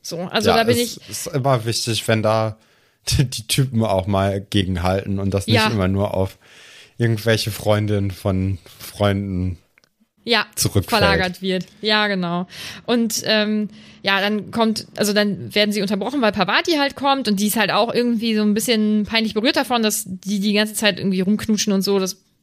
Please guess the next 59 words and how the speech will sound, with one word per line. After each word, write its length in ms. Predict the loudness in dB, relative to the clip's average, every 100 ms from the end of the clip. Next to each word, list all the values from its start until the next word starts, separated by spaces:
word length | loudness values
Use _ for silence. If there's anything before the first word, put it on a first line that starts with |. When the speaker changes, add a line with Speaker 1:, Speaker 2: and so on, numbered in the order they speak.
| _ _
Speaker 1:
da 120 | 0
wäre 100 | 0
ich 80 | 0
auch 100 | -2
peinlich 280 | 0 0 -2
berührt, 340 | -2 0 0 -4
wenn 180 | -6 -2
man 100 | 0
daneben 280 | 2 2 2
sitzt 240 | 0 -2
und 60 | -4
sich 100 | -2
denkt, 180 | 0
„Wir 60 | 2
Speaker 2:
Ja, 60 | 2
Speaker 1:
haben 60 | 2
gerade 140 | 2
Speaker 2:
vor 100 | 2
Speaker 1:
noch 60 | 2
Speaker 2:
allem, 80 | 2
Speaker 1:
gesprochen.“ 380 | 2 2 0 -2 -8 -6
Speaker 2:
also 120 | -4
zumindest 380 | 0 0 2 2
hat 80 | 2
Parvati 440 | 2 2 2 2 0
ja 80 |
noch 200 | 0 0
eine 180 | 0 0
Zwillingsschwester, 840 | 0 0 2 0 -2 -2 0 0
ne, 160 | 2 2
mit 200 | 2 2
der 120 | 2
sie 120 | 2
manchmal 460 | 0 0 -2 -2 -4
abhängen 360 | -2 0 0 0
könnte. 500 | 0 0 2 0 -2 -12 -20 -20 _
Aber 240 | 0 0 -2
es 100 | -6
ist 80 | -2
trotzdem 400 | -2 0 0 2
nervig. 580 | 2 2 0 -6 -6 -4
Also, 460 | -2 0 2 0 0
Speaker 1:
Ja. 580 | -2 0 0 0 0 -2 -8 _ _ _ -2
Speaker 2:
wenn 140 | 0
das 160 | 2 2
so 80 |
Speaker 1:
Ja, 40 | 2
Speaker 2:
deine 200 | 4 2
Speaker 1:
und 60 | 0
Speaker 2:
einzige 320 | -2 -2 -4
Freundin 440 | 0 0 2 2
da 140 | 2 2
ist 300 | 0 -4 -4
und 180 | -6 -4
die 60 |
ist 160 | -6 0
die 40 |
ganze 300 | 0 0 -2
Zeit 500 | -2 2 2 0 -4